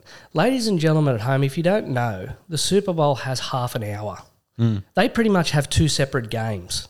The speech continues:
Speaker 1: that go on because there is such a long period of time at halftime.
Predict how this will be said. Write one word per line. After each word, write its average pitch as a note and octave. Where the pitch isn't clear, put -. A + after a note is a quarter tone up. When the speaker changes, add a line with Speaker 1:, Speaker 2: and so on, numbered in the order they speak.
Speaker 1:
that C3+
go A#2+
on G2
because C#3+
there D3
is C3+
such E3
a E3
long C#3+
period D3
of C3
time B2+
at A#2+
halftime. A2+